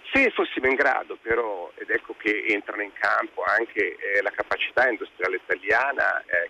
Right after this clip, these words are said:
che ha sviluppato sempre delle tecnologie all'avanguardia, se fossimo in grado di raccoglierli in modo selettivo, cioè di raccogliere come, diciamo,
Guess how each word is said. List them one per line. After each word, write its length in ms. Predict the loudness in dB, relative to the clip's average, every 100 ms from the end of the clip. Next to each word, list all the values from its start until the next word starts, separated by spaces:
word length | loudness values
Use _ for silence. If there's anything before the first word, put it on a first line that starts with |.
| -2
che 120 | 2
ha 200 | 2 2 -2
sviluppato 360 | -6 -4 -4 -4
sempre 260 | -2 0
delle 140 | 0 0
tecnologie 440 | -2 0 0 2
all'avanguardia, 800 | 2 2 0 2 2 0 -4 -6 -8 -20 -20 -12 -4
se 80 |
fossimo 260 | -2 -2 0
in 80 | 2
grado 280 | 2 2 0
di 120 | 0
raccoglierli 540 | -2 0 0 2 0
in 60 | -2
modo 200 | -4 -4 -2
selettivo, 640 | -2 -2 -6 -10 -8 -4
cioè 180 | 0 2
di 120 | 4
raccogliere 640 | 2 2 2 2 2 0 0
come, 360 | -2 -2 -2 -4 -12 -18
diciamo, 260 | -6 -4